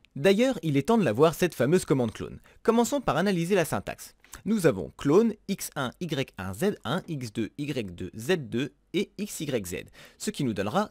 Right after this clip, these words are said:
trois points. X un, Y un, Z un correspondent au premier point de notre zone source. Et logique, X deux,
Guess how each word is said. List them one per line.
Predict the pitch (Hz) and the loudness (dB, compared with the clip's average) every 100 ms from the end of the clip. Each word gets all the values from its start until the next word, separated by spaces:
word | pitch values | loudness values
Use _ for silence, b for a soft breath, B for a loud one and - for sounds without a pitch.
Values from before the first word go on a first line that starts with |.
| - | -6
trois | - 202 - | -2 -2 -2
points. | - - B B B | -12 -16 B B B
X | 247 - - | -4 -4 -2
un, | 254 - | -2 -2
Y | 160 156 156 | 0 0 -2
un, | - 110 | -4 -4
Z | 107 208 - | 0 0 0
un | 139 175 | -2 -2
correspondent | - 180 139 - 202 - | 0 0 0 0 0 2
au | 131 | 0
premier | - - 254 156 | 0 2 4 4
point | - 180 185 | 2 0 2
de | 131 | 2
notre | 160 - 139 | 2 2 2
zone | 143 156 - | 2 2 -2
source. | - 139 - - B B B | -4 -4 -4 -12 B B B
Et | 226 | 2
logique, | 160 104 180 - - | 2 0 -4 -6 -6
X | 180 143 | -4 -2
deux, | 120 131 | 0 0